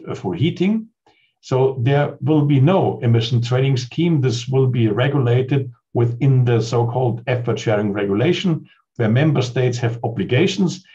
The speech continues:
and how they implement the obligations for their consumers and for their companies is, is up to them. And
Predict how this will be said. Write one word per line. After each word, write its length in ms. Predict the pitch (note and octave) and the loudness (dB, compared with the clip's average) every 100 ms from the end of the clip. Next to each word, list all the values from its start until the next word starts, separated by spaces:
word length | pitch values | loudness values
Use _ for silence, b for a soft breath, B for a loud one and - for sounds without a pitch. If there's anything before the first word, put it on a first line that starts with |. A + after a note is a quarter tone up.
| b _ - | b _ 0
and 200 | A#2+ A#2 | 2 2
how 360 | - D#3 E3+ | 2 2 2
they 260 | B2 C#3 B2+ | 0 0 -2
implement 680 | - E3+ F#3 B2+ B2+ A#2+ | 0 0 0 0 2 0
the 80 | A#2+ | 0
obligations 720 | A2+ A#2 G#2+ B2 B2+ - A2+ - - | -2 -2 0 0 0 0 -2 -4 -4
for 280 | D3 C#3+ C3 | 0 0 0
their 300 | B2 A2+ - | 0 0 -2
consumers 680 | A#2 G2 E3+ F3 D#3 B2 - b b b - | -4 -2 0 2 2 -2 -8 b b b -4
and 280 | B2+ A#2 A#2 | 0 0 0
for 260 | A#2+ A#2 G#2 | 0 2 2
their 380 | A#2 G#2 G#2+ - | 2 0 -2 -4
companies 600 | C#3+ C#3+ A#2 A2 A2 - b b _ | -2 0 0 0 -2 -6 b b _
is, 320 | A#2 G2+ - - | -2 -2 -4 -8
is 160 | G2 | -6
up 240 | - - - | -6 -6 -6
to 100 | - | -8
them. 280 | F#2 - _ _ _ _ | -8 -16 _ _ _ _
And 340 | B2+ C#3 A#3+ | -2 0 -2